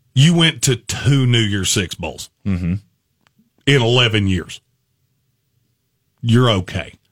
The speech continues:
Speaker 1: But now you think you're a national player because you've had Kirby Smart, who's actually a really good coach.
Speaker 2: Right.
Speaker 1: I don't understand what he did at quarterback, but, I mean, let's, let's be real fair.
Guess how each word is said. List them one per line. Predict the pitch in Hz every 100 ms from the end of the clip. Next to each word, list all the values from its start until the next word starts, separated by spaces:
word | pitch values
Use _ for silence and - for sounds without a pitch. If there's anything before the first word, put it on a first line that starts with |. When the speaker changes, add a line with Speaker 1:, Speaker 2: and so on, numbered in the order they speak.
| _ _ _ _ _ _ _ _ _ _ -
Speaker 1:
But | 185
now | 180 208
you | 185 165
think | 185 220 160
you're | 165
a | 147
national | 139 139 131 107
player | 226 208 139
because | 135 139 127
you've | 123
had | 113
Kirby | 156 147 110
Smart, | - 175 135
who's | 127 123
actually | 139 127
a | 98
really | 113 113
good | 92 92 -
coach. | 120 92 -
Speaker 2:
Right. | 110 98 78 -
Speaker 1:
I | 85
don't | 131 170
understand | 156 131 156 151
what | 143
he | 123
did | 110
at | 95
quarterback, | 208 277 175 135 117 117 _ _ _ _ _ _ - - - - -
but, | 135 156
I |
mean, | 156
let's, | 165 175 - _
let's | 139 170
be | 170 196
real | 185 196
fair. | - 220 127 95